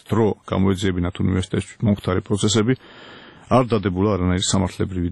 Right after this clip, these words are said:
დასკვნა. რაც აჩენს ერთს, რომ სხვადასხვა ძალების მხრიდან მიმართულა-, მიზანმიმართულად ხდებოდა თბილისის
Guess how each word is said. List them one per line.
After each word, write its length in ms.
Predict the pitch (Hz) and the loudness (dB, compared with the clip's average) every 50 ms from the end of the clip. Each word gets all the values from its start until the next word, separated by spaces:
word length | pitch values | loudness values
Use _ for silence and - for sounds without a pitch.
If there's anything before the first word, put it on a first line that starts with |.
| - 92 | -2 0
დასკვნა. 360 | 90 87 - - - 85 - - - - _ _ _ | 0 0 -2 -2 -2 -2 -4 -4 -6 -12 _ _ _
რაც 220 | - 113 98 - - 95 | -4 -2 -2 0 0 0
აჩენს 260 | - - 104 98 - - | 2 2 2 2 2 2
ერთს, 160 | 107 117 - - | 2 2 2 2
რომ 100 | - 139 147 | 0 0 0
სხვადასხვა 420 | - - 101 95 95 - - - 113 - | 0 0 0 0 0 0 -2 -2 -2 -2
ძალების 300 | - 95 85 85 98 95 - | -2 -2 -2 -2 -4 -4 -4
მხრიდან 240 | - - 95 98 101 | -2 0 2 4 4
მიმართულა-, 460 | 92 90 90 92 - - 95 92 90 - 110 | 4 2 0 -2 -2 -2 -2 -2 0 2 2
მიზანმიმართულად 600 | 101 95 101 92 90 92 92 - - 98 101 - | 2 4 4 2 2 0 -2 -2 -2 -2 -4 -2
ხდებოდა 300 | - - 101 95 92 92 98 - | -2 -4 -4 -2 -2 -2 -4 -4
თბილისის 400 | - - 95 98 95 - - | -4 -4 -2 -2 -2 -2 -2